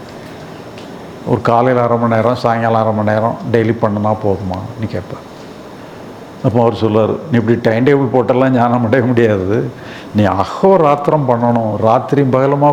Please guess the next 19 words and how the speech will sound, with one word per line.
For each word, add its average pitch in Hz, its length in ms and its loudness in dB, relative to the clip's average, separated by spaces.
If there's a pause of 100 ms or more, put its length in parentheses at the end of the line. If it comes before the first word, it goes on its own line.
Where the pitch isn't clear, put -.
பண்ணணும்னு" 123 480 2
சொல்லி, 131 580 2 (440)
முதல்ல - 0 -
என்னன்னு 160 640 4
சொன்னா, 165 100 2
ஞானங்கிறது 165 680 4
ரொம்ப 160 220 4
சர்வசாதாரணம்னு 156 800 2
சொன்னவர், 147 360 4
பிறகு 156 180 4
என்ன 151 160 2
சொன்னா, 151 360 4
"நீ 151 100 4
அகோராத்திரம் 151 840 2
பாடுபடணும்னு." 120 680 2
இது - 120 -4 (2000)
அப்போ 170 40 -6
பார்த்தீங்கன்னு 170 560 2
சொன்னா, 170 520 2